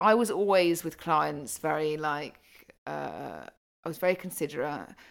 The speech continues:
but I was also very upfront with them in the way that they either behaved or the way that they worded things or the way that they spoke to other people.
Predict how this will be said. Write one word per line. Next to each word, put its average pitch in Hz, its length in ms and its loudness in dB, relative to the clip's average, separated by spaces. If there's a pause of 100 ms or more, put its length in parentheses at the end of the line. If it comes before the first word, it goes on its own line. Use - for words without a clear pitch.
(140)
but 160 100 -4
I 160 40 2
was 151 100 -6
also 156 260 -4
very 156 200 -2
upfront 139 400 -4
with 139 180 -12
them 120 240 -8
in 151 100 -10
the 151 60 -8
way 151 200 -4
that - 180 -12
they 139 200 -4
either 151 260 -8
behaved 143 680 -8
or 127 80 -10
the 131 80 -10
way 139 180 -4
that 139 140 -10
they 135 120 -8
worded 143 440 -8
things 143 480 -10
or - 80 -12
the 147 80 -8
way 147 240 -6
that - 140 -10
they 147 120 -6
spoke - 440 -8
to - 120 -12
other 143 140 -10
people. 143 680 -10